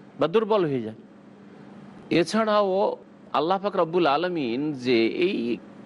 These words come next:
কারখানায় আপনার মাথা থেকে পা পর্যন্ত কত কি যে সৃষ্টি করে রেখেছেন ভিতরে, যেগুলি সম্পর্কে চিন্তাশীল হলে আল্লাহকে পেয়ে যাবেন। ওয়া ফি আনফুসিকুম আফালা তুবসিরুন, এই ক্ষেত্রে বলা হয়, তোমাদের মধ্যে আল্লাহ পাককে খুঁজে পাবে,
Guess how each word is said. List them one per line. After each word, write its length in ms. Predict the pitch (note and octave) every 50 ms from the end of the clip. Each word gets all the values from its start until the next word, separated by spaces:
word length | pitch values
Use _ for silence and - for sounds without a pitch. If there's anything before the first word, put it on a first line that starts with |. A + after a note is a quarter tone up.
| -
কারখানায় 520 | - B2+ A2+ A2+ A#2 - C3 A#2 A#2 A2 G2+
আপনার 400 | E2+ A#2 C#3 C#3 C#3+ C3+ C3 B2+
মাথা 320 | B2 B2+ C3+ C3+ D3 D#3+
থেকে 220 | D#3 E3+ D3+ E3+ D#3+
পা 180 | - D#3 C3+
পর্যন্ত 760 | C3 - C#3+ A#2+ G#2 B2+ C3+ B2 A#2 G#2+ - A#2 G2+ F#2+ E2+ E2 - - -
কত 440 | - A3 A#3 A3+ A3+ - A#3+ A#3 A3+ - -
কি 240 | - - F#3+ A3 G#3+
যে 160 | F#3 G3+ F#3+
সৃষ্টি 380 | - - F3+ F3+ - - G3+
করে 120 | E3 E3 E3+
রেখেছেন 360 | C#3 C#3+ C3+ C#3+ C3+ C#3 A#2+
ভিতরে, 500 | G2+ A#2 A2 - G2 F2+ A2 C3 A#2 F#2+ - - - - - - - - - - - - -
যেগুলি 480 | - G#2 A2+ C3+ C3+ B2+ C#3+ C#3 C#3+ C#3
সম্পর্কে 680 | C3 - C#3+ B2+ B2+ B2+ C#3+ B2 - - A#2 G#2 G#2
চিন্তাশীল 640 | G2+ - - D3+ D#3 D3 - E3 D3+ - - F3 C#3+
হলে 280 | C3+ C#3+ C3 A#2+ B2+ B2
আল্লাহকে 320 | - G#2+ G#2+ A2 A#2 - A#2+ -
পেয়ে 140 | G2 F2+ E2
যাবেন। 220 | D2+ - - - - - - - - - - - - - - - - - - - - - - - - - - -
ওয়া 100 | - A#2
ফি 180 | B2 - - D#3
আনফুসিকুম 580 | D#3 D#3+ E3 D3 F3 F3+ D#3+ - F#3+ F3+ G3+ F#3
আফালা 340 | D3 D3 - F3 E3+ E3
তুবসিরুন, 500 | E3 - F#3 E3 D#3 - F3+ F#3+ F#3 F#3
এই 100 | E3 F3+
ক্ষেত্রে 280 | F3+ - F3 D#3+ E3+ D3+
বলা 220 | B2+ A#2+ G#2+ G#2+
হয়, 80 | A2 G#2+ -
তোমাদের 340 | - D#3+ F3 F3+ F3+ G#3+ G#3
মধ্যে 360 | A3 A#3 A3 G3+ G#3+ B3 B3+
আল্লাহ 280 | - G#3 G#3 G#3 G3+ G3 -
পাককে 340 | G3 F#3+ - - - -
খুঁজে 260 | - - - F#3 F#3 F#3
পাবে, 240 | - C3+ A#2 F2+